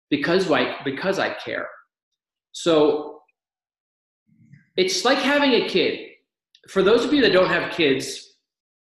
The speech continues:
let me tell you this, and for those of you that do, you'll totally get it. Having a child is the biggest gift in the world. It is the best thing. It is the most fulfilling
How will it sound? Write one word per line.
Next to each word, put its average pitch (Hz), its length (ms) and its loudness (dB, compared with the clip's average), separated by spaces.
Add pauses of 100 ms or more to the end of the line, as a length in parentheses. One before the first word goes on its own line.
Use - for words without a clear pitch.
(140)
let 160 100 -2
me 180 100 2
tell 165 180 0
you 135 80 4
this, 123 160 -2
and 123 100 -8
for 156 100 -2
those 208 200 2
of 214 80 -2
you 190 120 0
that 147 180 0
do, 156 160 2
you'll 143 240 0
totally 143 340 -2
get 131 160 0
it. - 120 -10 (520)
Having 311 380 0
a - 40 -6
child 165 640 0
is 135 360 0
the 135 80 -4
biggest 156 500 0
gift 156 260 0
in 131 80 -6
the 123 100 -4
world. - 340 -12 (140)
It 165 140 0
is 170 160 0
the 151 140 -2
best 160 400 -4
thing. 151 200 -4
It 135 100 0
is 135 220 0
the 143 120 -6
most 139 340 -4
fulfilling 160 520 -6